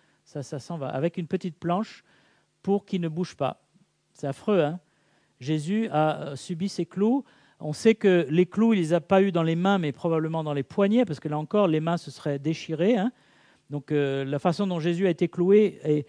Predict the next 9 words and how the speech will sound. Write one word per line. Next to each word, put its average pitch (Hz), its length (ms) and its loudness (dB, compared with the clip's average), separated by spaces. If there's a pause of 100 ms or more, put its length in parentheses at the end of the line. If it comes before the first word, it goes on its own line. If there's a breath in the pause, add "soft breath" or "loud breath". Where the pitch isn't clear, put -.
(200 soft breath)
conf-, - 320 -4 (180)
conforme 226 580 0
à 160 120 -2
ce - 80 -8
qu'on 185 120 -2
a 185 40 2
retrouvé 202 420 0
des 170 140 -2
croix 240 420 2